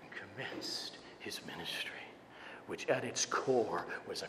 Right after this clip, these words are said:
conflict with the unseen demonic realm. And he unfolded the meaning of the Old Testament, preached it. And he was the king who came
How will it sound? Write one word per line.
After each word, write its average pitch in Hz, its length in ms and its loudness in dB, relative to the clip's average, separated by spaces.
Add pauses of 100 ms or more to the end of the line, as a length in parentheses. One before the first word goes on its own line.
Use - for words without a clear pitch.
conflict - 920 0 (200)
with 104 300 0 (300)
the 117 180 0 (460)
unseen 113 960 6 (220)
demonic 117 600 6 (140)
realm. - 460 0 (1200)
And - 80 -8
he 113 160 -6
unfolded 110 920 0 (460)
the 85 60 -8 (120)
meaning 95 460 -2 (720)
of - 140 -4
the - 180 -6
Old - 160 -8
Testament, - 760 -4 (420)
preached - 680 8 (100)
it. - 120 -2 (1120)
And - 80 -14
he - 160 -8
was 131 240 8
the 160 80 8
king 170 640 12 (640)
who 110 80 -8
came 120 640 6